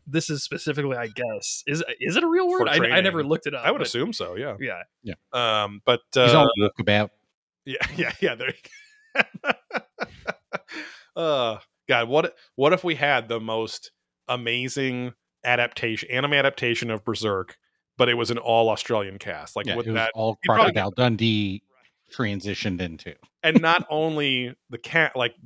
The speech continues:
Speaker 2: that they had accents, but that they would use Australian slang.
Speaker 3: Exactly.
Speaker 2: You know, and it's like, I don't know if I could get used, I don't know, but, uh,
Speaker 3: We
Speaker 1: Well,
Speaker 3: get
Speaker 1: for
Speaker 3: Energizer Battery to sponsor us.
Speaker 1: <laughs>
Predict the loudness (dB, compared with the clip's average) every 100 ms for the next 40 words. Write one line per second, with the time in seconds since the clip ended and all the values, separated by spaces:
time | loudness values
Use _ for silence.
0 | -6 -4 -2 -4 0 0 2 -2 -2 -6
1 | -8 -8 -6 -6 -4 -4 -4 -10 -8 -6
2 | -4 -4 -2 0 4 6 4 2 -4 -2
3 | -2 -2 -6 -8 -2 0 2 0 -2 -12
4 | -2 2 4 4 4 2 -2 -4 -4 -2
5 | 0 0 0 -4 -8 -12 -8 -4 -2 -2
6 | -6 -8 -8 -8 -6 -4 4 6 6 6
7 | 4 6 2 0 0 2 4 2 2 0
8 | -2 -4 -4 -4 -8 -14 -14 -14 -20 -20
9 | _ _ -4 -4